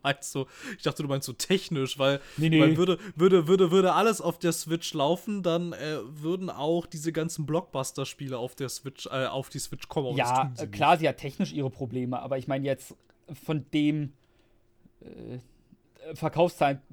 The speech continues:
Speaker 2: weil die Switch verkauft sich ja auch, äh, wie die P S vier.
Speaker 1: Ja,
Speaker 2: Nur,
Speaker 1: sie
Speaker 2: dass die
Speaker 1: verkauft sich
Speaker 2: Switch irgendwie
Speaker 1: großartig.
Speaker 2: besser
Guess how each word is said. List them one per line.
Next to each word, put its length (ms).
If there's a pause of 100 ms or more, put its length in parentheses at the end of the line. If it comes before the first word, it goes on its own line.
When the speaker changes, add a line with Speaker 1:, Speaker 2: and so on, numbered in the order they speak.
(120)
Speaker 2:
weil 140
die 80
Switch 220
verkauft 280
sich 80
ja 80
auch, 220
äh, 360
wie 100
die 80
P 120
S 140
vier. 260 (880)
Speaker 1:
Ja, 160
Speaker 2:
Nur, 80
Speaker 1:
sie 60
Speaker 2:
dass 20
die 80
Speaker 1:
verkauft 220
sich 100
Speaker 2:
Switch 40
irgendwie 220
Speaker 1:
großartig. 340
Speaker 2:
besser 280